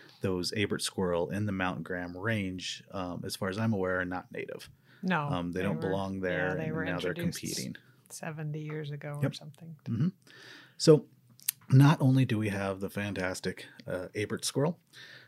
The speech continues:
Speaker 1: um, there's also the kaibab subspecies of the Abert squirrel up north of the Grand Canyon, which, you know, I mean, I don't, I don't think that you have to be a wildlife nut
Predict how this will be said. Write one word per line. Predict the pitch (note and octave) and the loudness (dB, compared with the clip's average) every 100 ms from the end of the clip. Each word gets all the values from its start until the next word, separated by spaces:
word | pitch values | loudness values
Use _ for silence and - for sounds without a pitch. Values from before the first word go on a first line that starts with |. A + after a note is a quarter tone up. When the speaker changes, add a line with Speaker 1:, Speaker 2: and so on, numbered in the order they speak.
| - | -6
Speaker 1:
um, | G#2 F#2+ F2+ F2+ - | -2 0 -2 -2 -4
there's | G2+ G2 | -4 -2
also | G#2 G2+ G#2 G2 F#2+ | -2 0 0 0 -2
the | - F#2 - - - - | -4 -6 -8 -12 -20 -8
kaibab | - A2+ G2+ F2 | 0 2 4 2
subspecies | - B2 A2+ - C3 B2 C3 B2 | 2 0 0 0 0 2 0 0
of | - G2+ | -2 -2
the | F2 | 0
Abert | A2 A#2 | 0 0
squirrel | - - A2+ G#2 G#2+ B2+ | -2 0 0 2 0 -2
up | - G2 - | -2 -4 -2
north | A2 G2+ G#2 | -2 -2 -4
of | - F#2 | -6 -6
the | F#2 | -6
Grand | F#2+ F#2+ | -4 -6
Canyon, | - G2+ G2+ G#2 G#2+ F2+ | -6 -6 -4 -4 -2 -2
which, | F#2 - - - - _ _ _ _ _ _ - | -4 -4 -8 -10 -20 _ _ _ _ _ _ -6
you | G2+ | -2
know, | F#2+ E2+ - - | -2 -2 -6 -8
I | A2+ | -4
mean, | G#2 F#2+ - | -2 -2 -4
I | - | 2
don't, | B2+ A#2+ - | 4 6 4
I | |
don't | A#2 B2 - | 2 0 0
think | A2+ | -4
that | - | -4
you | G2 | -6
have | - A2 - | -4 -6 -6
to | - F#2 F2+ - - A2 | -4 -4 -4 -12 -16 -12
be | - G2 | -4 0
a | F2+ | 2
wildlife | E2+ F#2 G2 F#2+ F#2 F2+ | 2 0 0 0 -2 -2
nut | F#2 F2+ F#2+ G2+ | -6 -6 -6 -6